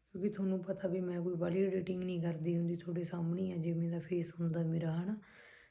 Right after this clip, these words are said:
ਤੇ ਦੇਖਦੇ ਹਾਂ, ਚਲੋ ਪੈਕ ਯੂਜ਼ ਕਰਦੇ ਹੁੰਦੇ ਹਾਂ ਆਪਾਂ, ਸੁੱਕਣ ਤੋਂ ਬਾਅਦ ਫਿਰ ਧੋਣੇ ਹੁੰਦੇ ਆ ਮੂੰਹ। ਤੇ ਮੈਨੂੰ ਵੈਸੇ ਫਰਕ ਲੱਗ ਰਿਹਾ, ਮੈਨੂੰ ਦੋ ਤਿੰਨ ਜਣੇ ਬੰਦਿਆਂ ਨੇ ਹੋਰ ਵੀ ਕਿਹਾ, ਜਿਵੇਂ ਬੁਟੀਕ ਵਾਲੀਆਂ ਕੁੜੀਆਂ ਨੇ,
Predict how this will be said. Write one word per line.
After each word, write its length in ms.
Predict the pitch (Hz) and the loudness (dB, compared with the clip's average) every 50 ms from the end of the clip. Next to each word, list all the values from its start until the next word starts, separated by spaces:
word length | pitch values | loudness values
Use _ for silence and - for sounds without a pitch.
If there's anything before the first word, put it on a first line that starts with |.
| _ _ - | _ _ -12
ਤੇ 160 | - 196 175 | -8 -6 -6
ਦੇਖਦੇ 500 | 165 - - 175 175 170 190 180 - 214 | -6 -4 -4 -2 -2 -2 -2 -2 -2 -2
ਹਾਂ, 60 | 202 185 | -2 -2
ਚਲੋ 220 | - 202 180 190 | 0 -2 -2 -4
ਪੈਕ 380 | - - 190 190 190 190 170 180 | -4 -4 0 0 0 0 0 -2
ਯੂਜ਼ 260 | 180 180 180 175 175 | -2 -2 -4 -4 -4
ਕਰਦੇ 400 | - 175 175 165 165 - - 175 | -4 -4 -4 -4 -4 -2 -2 0
ਹੁੰਦੇ 220 | 175 170 170 170 | 0 2 2 0
ਹਾਂ 60 | 170 | 0
ਆਪਾਂ, 280 | 175 175 - - - 175 | -2 -4 -8 -8 -8 -8
ਸੁੱਕਣ 440 | 180 - - _ _ - - 202 196 | -8 -10 -14 _ _ -4 -2 -2 -2
ਤੋਂ 180 | 190 208 190 | 0 0 0
ਬਾਅਦ 300 | 170 175 170 175 180 196 | 0 0 0 0 -2 -2
ਫਿਰ 180 | - - 180 175 - - | -2 -2 -2 -2 -2 0
ਧੋਣੇ 280 | 202 202 202 185 160 | 0 2 2 2 0
ਹੁੰਦੇ 240 | 143 156 156 151 156 | 0 0 0 0 0
ਆ 80 | 156 156 | 0 0
ਮੂੰਹ। 280 | 151 151 160 180 214 - - - - - - - - _ _ _ _ - _ _ _ _ _ _ | 0 0 0 -2 -2 -6 -10 -16 -20 -20 -20 -20 -20 _ _ _ _ -20 _ _ _ _ _ _
ਤੇ 340 | - 190 175 165 160 160 160 | -4 -4 -2 -2 -2 -2 -2
ਮੈਨੂੰ 340 | 160 165 170 175 165 170 175 | -2 0 0 0 0 0 0
ਵੈਸੇ 260 | 175 175 170 - 208 | -2 -2 -2 -2 -2
ਫਰਕ 340 | - - 185 - - - 175 | 0 0 -2 -2 -2 -4 -2
ਲੱਗ 260 | 170 165 156 151 151 | -2 -2 0 -2 -2
ਰਿਹਾ, 220 | 160 165 165 156 170 | 0 0 0 2 2
ਮੈਨੂੰ 260 | 170 175 175 175 170 | 0 2 2 0 0
ਦੋ 140 | 156 180 170 | -2 -4 -4
ਤਿੰਨ 220 | - - 180 170 | -4 -4 -2 0
ਜਣੇ 180 | 170 175 170 170 | 0 0 0 0
ਬੰਦਿਆਂ 360 | 165 165 160 160 160 170 170 | 0 0 0 0 0 0 0
ਨੇ 80 | 170 | 2
ਹੋਰ 260 | 165 165 165 165 - 165 | 2 2 2 0 0 0
ਵੀ 140 | 180 190 | -2 -2
ਕਿਹਾ, 240 | 185 - 165 165 170 | -2 -2 -2 -2 -2
ਜਿਵੇਂ 220 | 165 156 175 170 170 | 0 0 0 0 0
ਬੁਟੀਕ 440 | 160 - - 175 170 165 170 - | 0 -2 -2 0 0 0 0 0
ਵਾਲੀਆਂ 220 | 175 170 170 170 165 | 0 0 0 0 0
ਕੁੜੀਆਂ 380 | 156 165 156 160 160 160 165 | -2 -2 -2 0 0 0 -2
ਨੇ, 160 | 160 160 160 | -2 -4 -8